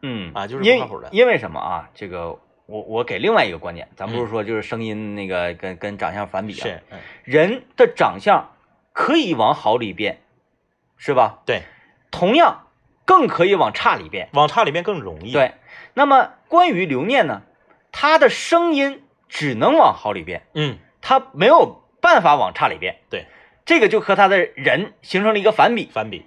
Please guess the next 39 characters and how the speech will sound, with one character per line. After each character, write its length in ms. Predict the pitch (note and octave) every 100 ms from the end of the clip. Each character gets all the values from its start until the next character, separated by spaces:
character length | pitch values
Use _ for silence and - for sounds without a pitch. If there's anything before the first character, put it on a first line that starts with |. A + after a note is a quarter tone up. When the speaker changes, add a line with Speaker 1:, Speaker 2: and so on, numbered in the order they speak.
| _ -
Speaker 1:
有 160 | E3
一 80 | E3
个 80 | A#3+
不 140 | G3
确 180 | G#3+ D#4+
定 140 | G#3+
性， 200 | C#3+ A2+ -
就 160 | B3 B3
是 80 |
他 360 | A#3+ B3 C4 -
的 100 | A#3+
声 240 | G#3 D4 C#4+
音 260 | C4+ A#3+ - -
是 240 | - C4
一 160 | D4+ B3
直 140 | G3
往 160 | F3+ A2
好 140 | C#3+
里 100 | E3+
变， 180 | G#2 - _ _ - _
但 140 | D4+
是 80 | C#4+
他 100 | C4
的 120 | E4
人 240 | F#3+ B2+ B3
呢， 180 | C4+ -
他 100 | -
没 140 | G3+ A#3+
往 120 | C#3
好 120 | D3
里 80 | C3+
变。 180 | G#2 - - - G#3+ G#3+ A3+ A#3+ -
Speaker 2:
<laughs> 760 | - G3 - G#3 F3+ F#3 -
Speaker 1:
也 100 | A#3
就 120 | D#4+
是 60 | C#4
说， 100 | D4+
如 260 | C4 F4 D4+
果 380 | F#3 A#2 -